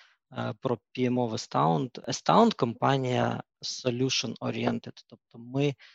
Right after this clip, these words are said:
продаємо не людей нашим клієнтам, ми продаємо не продукт нашим клієнтам,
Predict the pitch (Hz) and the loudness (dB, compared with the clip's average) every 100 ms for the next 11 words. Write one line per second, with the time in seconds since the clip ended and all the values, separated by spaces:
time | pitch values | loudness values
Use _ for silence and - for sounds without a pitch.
0 | _ 131 123 117 123 117 151 160 135 123 | _ 2 4 6 4 4 4 4 4 4
1 | 123 - 147 123 120 131 135 127 123 107 | 2 -2 -6 0 2 4 4 4 0 -6
2 | _ _ _ _ _ 165 123 127 113 127 | _ _ _ _ _ -10 4 4 6 8
3 | 143 214 - _ _ _ _ _ 147 120 | 8 6 0 _ _ _ _ _ -6 0
4 | 113 117 107 - 113 117 107 - 123 123 | 2 0 -4 -6 -2 0 0 -4 -8 -6
5 | - 139 117 127 131 123 120 127 - 123 | 2 2 6 8 8 6 6 4 4 0
6 | 110 104 202 - - - 120 117 - 113 | 2 4 2 2 -10 -12 -4 0 0 -2
7 | 104 - 113 113 104 127 | -8 -12 -6 -4 -4 -8